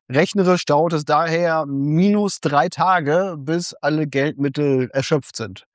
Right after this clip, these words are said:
In der Theorie gibt es zwar eine gewisse staatliche Rücklage, aber die ist mehr oder minder zu vernachlässigen an dieser Stelle. Und zum Vergleich, das System der P K V verfügt dagegen über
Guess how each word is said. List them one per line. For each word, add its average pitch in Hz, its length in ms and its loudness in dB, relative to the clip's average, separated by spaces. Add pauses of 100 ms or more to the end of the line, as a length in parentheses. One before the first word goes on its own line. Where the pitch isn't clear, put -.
(540)
In 147 80 2
der 151 140 4
Theorie 160 440 4
gibt 180 180 0
es 185 140 2
zwar 160 160 0
eine 147 180 2
gewisse 143 240 -4
staatliche 139 460 0
Rücklage, 156 540 2
aber 123 180 0
die - 80 -12
ist - 220 -14 (260)
mehr 123 300 0
oder 123 160 -2
minder 120 500 2
zu - 100 -6
vernachlässigen 117 1120 -2
an 127 100 -6
dieser 113 220 -4
Stelle. 135 360 -2 (540)
Und 156 220 2
zum 175 160 0
Vergleich, 160 540 2
das 170 160 -2
System 170 340 -4
der 156 120 -2
P 208 200 0
K 233 140 2
V 208 500 0
verfügt 180 460 -2
dagegen 180 480 0
über 151 720 0